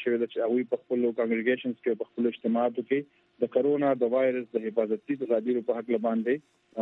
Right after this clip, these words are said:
خلکو ته پو-، پوهه ورکړي او خبرې په دغه باندې وکړي. آه، دلته حکومت هم غونډې کړې دي، د صوبایي اسمبلۍ د ممبرانو، د اپوزیشن او د، م، چې کوم د، م، آه، د، آه، حکمران طبقې یا د حکمران پارټۍ کوم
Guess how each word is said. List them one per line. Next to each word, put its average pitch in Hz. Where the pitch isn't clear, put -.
خلکو 127
ته 117
پو-، 120
پوهه 127
ورکړي 120
او 113
خبرې 110
په 107
دغه 113
باندې 110
وکړي. 107
آه، 127
دلته 151
حکومت 151
هم 165
غونډې 147
کړې 147
دي، 143
د 127
صوبایي 123
اسمبلۍ 127
د 120
ممبرانو، 120
د 117
اپوزیشن 123
او 117
د، 110
م، 113
چې -
کوم 120
د، -
م، 110
آه، 117
د، 123
آه، 117
حکمران 120
طبقې 123
یا 113
د 104
حکمران 120
پارټۍ 117
کوم 117